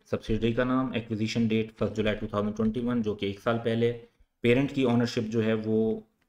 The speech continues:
सेवेंटी परसेंट है, एनसीआई की ओनरशिप जो है that is थर्टी परसेंट, और गुडविल का मेथड फुल है क्योंकि फेयर वैल्यू पे मेजर होना है एनसीआई ने। हमारी जो सेकंड वर्किंग बनेगी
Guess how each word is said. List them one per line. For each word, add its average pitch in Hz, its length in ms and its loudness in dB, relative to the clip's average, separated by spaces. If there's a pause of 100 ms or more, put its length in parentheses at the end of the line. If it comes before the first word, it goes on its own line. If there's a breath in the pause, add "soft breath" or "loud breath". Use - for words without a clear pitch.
(560)
सेवेंटी 113 340 2
परसेंट 123 460 -2
है, 117 180 -6 (180)
एनसीआई 117 400 2
की 120 120 -2
ओनरशिप 110 400 0
जो 104 120 -4
है 101 120 -6
that 101 200 -2
is - 200 -10
थर्टी 107 220 -4
परसेंट, 113 420 -4 (320 loud breath)
और 104 180 -2
गुडविल 123 320 2
का 120 80 2
मेथड 110 380 -2 (360)
फुल 101 140 2
है 92 160 -10 (320)
क्योंकि 110 200 0
फेयर 120 220 4
वैल्यू 104 200 2
पे 101 100 -4
मेजर 98 260 0
होना 101 180 -4
है 127 120 -8
एनसीआई 98 360 -8
ने। 80 140 -14 (680)
हमारी 123 260 6
जो 139 120 4
सेकंड 139 380 2
वर्किंग 143 340 2
बनेगी 127 420 0